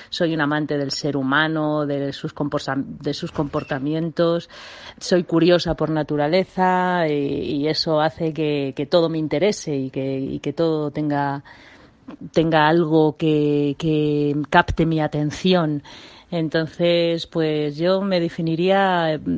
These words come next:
profesionalmente, no sé, como culo inquieto, quizá. <laughs> Como ser humano, mm, mm, lo que viene siendo, "¿Te quieres estar quieta, niña?". Eso es básicamente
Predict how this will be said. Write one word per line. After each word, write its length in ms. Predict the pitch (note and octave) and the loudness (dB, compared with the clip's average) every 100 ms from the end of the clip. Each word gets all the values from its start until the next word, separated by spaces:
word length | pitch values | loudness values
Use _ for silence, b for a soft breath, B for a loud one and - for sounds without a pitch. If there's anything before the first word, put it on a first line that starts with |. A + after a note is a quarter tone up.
| - | -4
profesionalmente, 1000 | - E3 F3+ - E3+ F3 F#3+ G#3 A#3+ A3+ | -2 -2 0 -2 0 0 0 2 2 2
no 140 | G3 F3+ | 0 -2
sé, 220 | - F#3+ | 0 -2
como 240 | E3 D3+ | 0 0
culo 220 | - A#3 F#3 | 2 4 4
inquieto, 440 | D3+ A3 A3+ F#3 | 4 2 4 2
quizá. 280 | F#3 - A#3+ | 2 4 6
<laughs> 1700 | - - A#3 - - - C#4 - C#4 - - C4 B3+ - - - | 6 4 -2 -8 -16 2 2 4 4 4 4 2 0 -4 -10 -10
Como 240 | - E3 E3+ | -6 -2 2
ser 160 | G3 | 4
humano, 420 | A3 G#3 G#3 C4 C4 B B - | 4 4 4 4 2 B B -4
mm, 80 | F#3 | 0
mm, 720 | E3+ E3 D3 E3 D#3 D#3 D3+ | 2 0 -2 -2 0 0 2
lo 140 | D3+ | 2
que 100 | D3 | 2
viene 200 | D3+ G#3 | 2 2
siendo, 520 | G#3+ F3+ G#3+ A#3+ G3+ E3+ | 2 4 6 6 6 4
"¿Te 180 | D#3+ D3 | 0 4
quieres 200 | G#3+ A#3 | 4 6
estar 180 | A#3 | 4
quieta, 260 | - D#3+ G#3 | 4 4 4
niña?". 440 | F#3+ F3+ G#3 C4+ - | 4 2 4 2 0
Eso 380 | G3 - G3+ | -2 2 2
es 180 | E3+ D#3+ | 2 0
básicamente 880 | D#3+ D#3+ G3 C#3+ E3+ - - G3 | -2 -4 -4 0 2 2 2 2